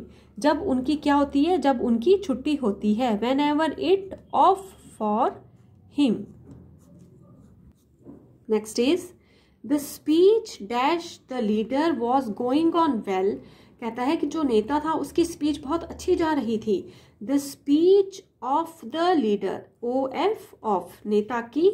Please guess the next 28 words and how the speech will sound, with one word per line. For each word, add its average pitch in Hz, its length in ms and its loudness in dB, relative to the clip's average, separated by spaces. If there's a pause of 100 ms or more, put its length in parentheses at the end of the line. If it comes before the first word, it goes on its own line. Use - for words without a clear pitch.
(100)
स्पीच। - 580 -12 (480)
But 339 260 -2 (160)
that 311 460 0 (300)
mic 226 520 -2 (180)
went, 285 460 0 (460)
अब 226 260 -6
उस 277 180 -6
माइक 262 320 0
को 349 100 -2
क्या 311 220 0
हो 294 140 2
गया 302 180 2
था, 359 200 0 (100)
went 285 600 0 (200)
off 233 420 2 (2500)
and 339 400 4
caused 262 480 2 (120)
interruption। 214 840 0 (340)
जब 233 340 -4
कहता 254 220 0
है 294 80 4
माइक 240 340 2
बंद 240 200 0
हो 220 160 4
गया 226 200 2
और 277 220 0
इससे - 360 -4
इंटरप्शन 240 800 0